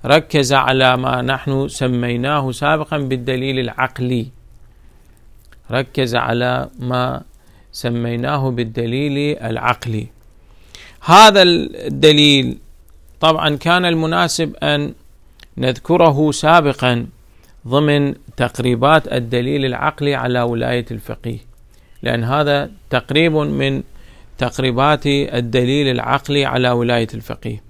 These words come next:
وإن لم يكن دليلا عقليا مستقلا، آه، يعتبر من الأدلة العقلية غير المستقلة،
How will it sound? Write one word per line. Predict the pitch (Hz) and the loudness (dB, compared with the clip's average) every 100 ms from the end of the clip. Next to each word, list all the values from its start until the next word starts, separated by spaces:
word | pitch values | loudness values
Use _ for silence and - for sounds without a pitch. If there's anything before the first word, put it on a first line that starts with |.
| - - - - - | -20 -20 -20 -20 2
وإن | 147 175 170 | 4 6 4
لم | 170 196 | 4 2
يكن | 180 160 156 139 | 2 2 0 2
دليلا | 131 131 143 143 135 | 2 2 2 2 0
عقليا | 127 120 135 151 156 | -4 -4 -2 2 2
مستقلا، | 135 127 - 131 - 139 135 123 110 - - - - - - - - - - - - - - - - - - - - | 0 -2 -4 -8 0 2 4 2 0 -4 -14 -20 -20 -18 -18 -20 -20 -20 -20 -20 -20 -20 -20 -20 -20 -20 -20 -20 -10
آه، | - 58 - 76 | -6 -6 -8 -10
يعتبر | 123 127 127 156 156 151 | -6 -4 0 2 4 2
من | 139 131 | 2 -2
الأدلة | 131 131 131 151 143 | -2 -2 -2 -2 -2
العقلية | 127 123 - 175 165 | -6 -8 -6 -4 -2
غير | 151 196 175 | 0 0 0
المستقلة، | 127 120 - 113 117 113 - | -2 -4 -8 -12 -6 -6 -6